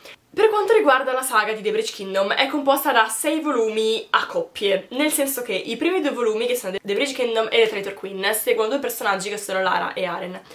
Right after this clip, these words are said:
Il terzo e il quarto volume sono The Inadequate Heir e The Endless War, seguono Caris e Zarra.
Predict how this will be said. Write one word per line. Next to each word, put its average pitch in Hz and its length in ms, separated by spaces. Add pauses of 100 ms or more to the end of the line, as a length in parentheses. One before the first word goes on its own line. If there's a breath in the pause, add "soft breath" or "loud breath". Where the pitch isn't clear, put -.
(360 loud breath)
Il 349 200
terzo 330 300
e - 20
il 277 60
quarto 247 260
volume 262 340
sono 220 220
The 185 80
Inadequate 240 500
Heir 220 600
e 185 260
The 190 60
Endless 180 320
War, 240 360
seguono 185 520
Caris 190 480
e 175 120
Zarra. - 560